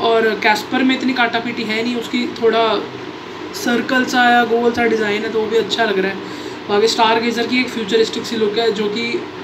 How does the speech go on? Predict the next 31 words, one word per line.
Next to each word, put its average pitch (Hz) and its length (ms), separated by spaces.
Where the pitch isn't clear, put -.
अच्छी 233 280
लग 214 180
रही 196 160
है 202 120
मेरे 202 240
को 220 160
पर्सनली 208 480
अभी 202 180
देख 190 240
के। 247 120
बाकी 226 480
रोड 220 260
पर 240 120
देखूँगा 226 300
तो 254 120
क्या 220 140
पता 226 260
और 202 220
भी 208 120
अच्छी 214 200
लगे 208 240
या 202 160
बेकार 185 360
भी 202 120
लगे, 208 200
कुछ 240 200
भी 208 180
हो 185 60
सकता 175 280
है। 220 80
तो 214 60